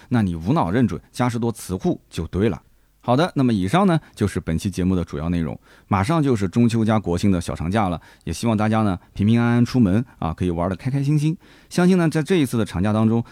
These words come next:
大家一定会在旅途当中遇到各种好玩的事情。那么也是欢迎大家在本期节目的评论区留言，去聊一聊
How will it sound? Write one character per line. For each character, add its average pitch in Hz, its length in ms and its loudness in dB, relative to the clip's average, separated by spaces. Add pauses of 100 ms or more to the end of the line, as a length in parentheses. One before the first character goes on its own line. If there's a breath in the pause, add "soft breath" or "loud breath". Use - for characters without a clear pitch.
大 107 120 0
家 104 180 2
一 - 100 -4
定 131 200 2
会 113 120 0
在 98 140 0
旅 85 180 0
途 85 140 -4
当 120 180 2
中 123 160 2
遇 120 80 0
到 104 140 0
各 143 160 -2
种 110 100 2
好 - 180 -8
玩 - 200 -6
的 147 60 0
事 113 160 -2
情。 - 160 -6 (320 soft breath)
那 90 100 0
么 87 160 2
也 71 80 -4
是 78 80 -10
欢 104 180 -2
迎 113 80 2
大 113 120 2
家 117 260 0
在 92 120 -6
本 78 180 -8
期 104 120 -4
节 92 160 -2
目 107 140 2
的 95 100 0
评 98 140 -2
论 120 140 4
区 131 120 -2
留 117 160 2
言， 127 220 2 (260 loud breath)
去 113 280 0
聊 120 180 0
一 160 60 0
聊 160 280 0